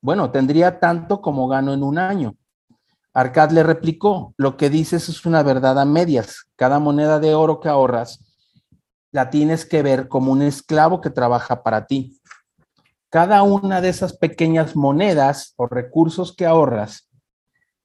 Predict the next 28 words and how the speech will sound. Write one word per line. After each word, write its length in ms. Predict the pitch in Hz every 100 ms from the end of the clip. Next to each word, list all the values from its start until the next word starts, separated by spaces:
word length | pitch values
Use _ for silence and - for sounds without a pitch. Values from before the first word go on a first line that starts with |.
| _ _
deben 520 | 127 165 202 202 151
de 120 | 139
trabajar 600 | 131 127 120 - 123 120
para 280 | 120 113 101
ti. 240 | 104 - _
Son 320 | - 151 160
pequeñas 480 | 160 143 185 214 220
monedas 480 | 196 170 165 170 170
que 120 | 151
te 120 | 139
proporcionan 720 | 123 127 127 123 135 139 139
esta. 460 | 147 156 - 107 - _ _ _ _ _
Engendrarás, 840 | 131 135 151 151 151 160 196 - - 143 -
si 200 | 147 147
cada 220 | 185 220
una 200 | 220 214
de 40 |
esas 160 | 214 196
monedas 400 | 180 175 180 175
es 120 | 175
como 220 | - 170
un 80 | 170
esclavo 560 | 170 - 175 165 147 127
que 60 |
está 220 | 123 143 135
trabajando 600 | 156 147 - 139 143 135
para 240 | 151 156
ti, 240 | 196 180